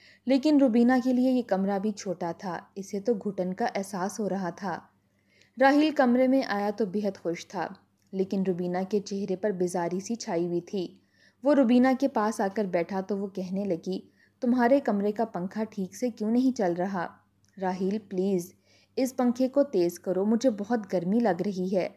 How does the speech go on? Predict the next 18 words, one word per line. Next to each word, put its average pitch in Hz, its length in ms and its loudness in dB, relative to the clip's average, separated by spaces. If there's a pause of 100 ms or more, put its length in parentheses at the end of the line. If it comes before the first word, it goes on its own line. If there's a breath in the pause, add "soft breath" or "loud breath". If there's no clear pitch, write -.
(360 soft breath)
सांस 269 440 2
नहीं 269 220 6
आ 185 120 2
रही।" 185 400 -2 (640)
"रुबीना, 262 400 4
पंखा 254 380 0
बस 254 260 0
इतना 202 240 -4
ही 226 160 0
तेज़ 180 320 0
होता 175 240 -2
है, 190 240 -4 (480)
क्या 240 160 2
हुआ 262 240 2
तुम्हें?" 190 400 -2 (440)
वो 202 80 -6
कहने 190 380 -4
लगी, 190 380 -2